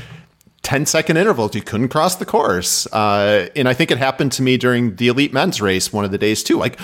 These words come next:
I could not get across <laughs> the course because it just, I, I don't know. I, do you, Bill, do you think maybe part of that is just 'cause of how hilly it was with the conditions? It seems like,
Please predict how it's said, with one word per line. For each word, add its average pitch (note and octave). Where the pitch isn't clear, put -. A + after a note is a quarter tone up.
I G3
could G3+
not D3
get E3
across -
<laughs> -
the -
course -
because D#3
it D3+
just, -
I, E3
I F3+
don't G#3
know. F#3
I, A#2
do -
you, E3+
Bill, D#3+
do C#3
you A#2+
think E3
maybe B2+
part B2+
of B2
that B2+
is A#2+
just -
'cause B2
of G#2+
how G2
hilly E3+
it E3
was D3
with B2
the B2
conditions? B2
It B2+
seems F3
like, D#3